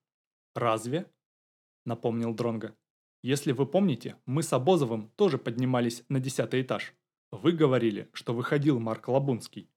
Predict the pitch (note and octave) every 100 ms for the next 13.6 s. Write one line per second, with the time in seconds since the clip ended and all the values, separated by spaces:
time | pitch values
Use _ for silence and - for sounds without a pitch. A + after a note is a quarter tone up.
0 | - B2 A#2 C3 A#2+ A#2+ A2 C#3+ F#3+ -
1 | _ - C#3 F#3 E3+ E3 D#3+ D#3+ E3 D3+
2 | - D#3+ A2 - - _ _ _ _ G#2
3 | A2 - B2+ D#3+ - A2 B2+ A2+ A#2+ C3+
4 | B2 B2 A#2 A#2+ B2 E3 A2+ A2 A2 -
5 | _ _ _ - A#2 C3 C3 - C3 B2
6 | C3 C3 C3 C3 A2 A#2 B2+ A#2+ C3+ A#2+
7 | - - - B2 B2 A#2+ - B2+ A#2+ -
8 | C3+ - B2+ A#2+ A#2+ A#2+ - _ - B2
9 | A#2+ A2+ - A#2+ B2 B2+ D#3 F#3 A2+ -
10 | _ _ - F3 F3 D3 - D3 E3 C3
11 | B2+ F#3+ - A#2+ - A2 - B2+ C#3 C#3+
12 | A#2+ G3 G#3+ B2 G#2 - - C#3 F3 G3
13 | F#3 F#3 F#3 E3 A#2 -